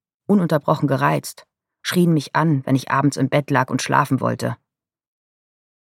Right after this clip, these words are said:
Aber der Körper gewöhnt sich an fast alles. Dann kam die Übergabe. Die Nachtschwestern versuchten, sich die vergangenen Stunden nicht anmerken zu lassen.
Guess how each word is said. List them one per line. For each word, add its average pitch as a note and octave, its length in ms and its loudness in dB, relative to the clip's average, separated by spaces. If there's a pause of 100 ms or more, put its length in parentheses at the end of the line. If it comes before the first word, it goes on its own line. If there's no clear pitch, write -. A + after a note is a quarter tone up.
(180)
Aber D#3+ 120 2
der F3 140 0
Körper E3+ 320 -2
gewöhnt F3+ 300 0
sich - 180 -8
an E3+ 80 0
fast - 240 -6
alles. F#3 320 -2 (1900)
Dann D#3+ 200 2
kam D3 220 0
die D#3+ 120 -4
Übergabe. C3 580 -2 (1080)
Die E3 80 0
Nachtschwestern F3 640 -2
versuchten, D#3+ 420 -2
sich D#3+ 140 -6
die - 80 -4
vergangenen D3+ 580 2
Stunden D#3+ 320 0
nicht C#3+ 220 -2
anmerken C#3 400 0
zu - 120 -6
lassen. C3 380 -6